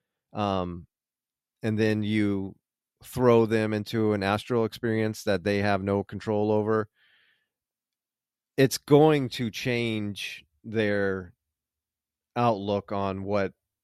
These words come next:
this whole thing is, meaning the en-, the entire universe. It's gonna change that. Now,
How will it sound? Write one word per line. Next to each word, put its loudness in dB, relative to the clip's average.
this -4
whole -4
thing -4
is, -2
meaning -2
the 2
en-, 2
the 2
entire 8
universe. 2
It's -10
gonna 6
change 2
that. -4
Now, 2